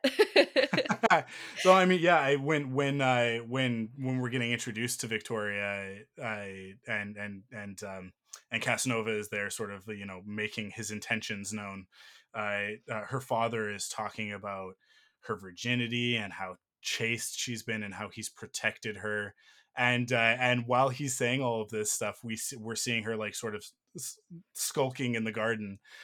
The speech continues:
Speaker 2: um, uh, s-, obstructed by many things, by the bushes and, and, and, uh, uh, you know, uh, sort of the, the, the architecture or whatever. But then
Speaker 1: Mm.
Speaker 2: she,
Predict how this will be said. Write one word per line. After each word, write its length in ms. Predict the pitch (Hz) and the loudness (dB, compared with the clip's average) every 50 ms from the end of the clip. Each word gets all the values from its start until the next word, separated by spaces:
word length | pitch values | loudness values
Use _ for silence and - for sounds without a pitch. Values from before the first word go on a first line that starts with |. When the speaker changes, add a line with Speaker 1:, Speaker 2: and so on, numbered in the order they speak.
| - - - _ - | -20 -20 -18 _ -2
Speaker 2:
um, 560 | 131 120 113 110 107 107 104 104 101 98 110 - - | 0 2 2 2 2 0 -2 -4 -6 -8 -12 -12 -6
uh, 60 | 180 135 117 110 104 104 104 110 110 - 143 | -2 0 0 0 0 0 -4 -6 -8 -12 -14
s-, 200 | 131 127 - 208 208 180 175 - - | -14 -12 -12 -12 -12 -12 -8 -2 -2
obstructed 640 | 143 139 - - - - 175 143 - - 160 147 127 | 0 2 2 2 4 4 4 4 4 2 0 0 2
by 180 | 131 123 120 | 2 2 2
many 280 | 120 127 131 131 127 120 | 4 2 2 2 0 -2
things, 340 | - - 104 101 107 110 - | -2 -4 -6 -6 -6 -6 -6
by 160 | 110 110 110 | -4 -4 -4
the 80 | 110 | -4
bushes 500 | 104 107 107 104 - - 117 110 113 107 | -6 -6 -6 -6 -6 -4 -4 -4 -4 -6
and, 240 | 107 107 104 104 107 | -6 -6 -6 -8 -8
and, 380 | 104 101 101 101 101 98 101 107 | -8 -8 -8 -8 -8 -10 -10 -10
and, 320 | 110 104 101 98 98 101 - _ _ - 170 | -10 -10 -10 -10 -10 -12 -14 _ _ -18 -14
uh, 60 | 143 120 107 104 101 98 98 98 95 - 107 | -12 -10 -8 -8 -8 -8 -10 -12 -12 -12 -12
uh, 100 | 101 98 95 98 98 | -12 -12 -12 -14 -16
you 100 | 101 98 | -16 -16
know, 120 | 92 87 - _ _ - - | -16 -18 -20 _ _ -16 -14
uh, 180 | 104 98 95 92 90 90 - _ | -12 -12 -12 -14 -16 -20 -20 _
sort 260 | - - - 110 101 | -14 -10 -8 -8 -8
of 140 | 95 92 _ | -8 -10 _
the, 180 | - 98 95 95 98 | -12 -12 -12 -12 -12
the, 120 | 98 95 98 98 110 | -14 -14 -12 -10 -8
the 60 | 110 | -8
architecture 580 | 107 104 107 110 - - 113 113 107 - - 107 | -4 -4 -4 -4 -4 -4 -4 -4 -4 -4 -6 -6
or 40 | |
whatever. 320 | 101 98 101 98 98 98 95 _ - - - - - _ | -6 -6 -8 -8 -10 -10 -12 _ -18 -20 -20 -20 -12 _
But 120 | - 123 - | -4 0 4
then 140 | 135 131 135 | 4 4 4
Speaker 1:
Mm. 40 | |
Speaker 2:
she, 320 | 190 185 139 131 123 - | 4 4 4 2 2 0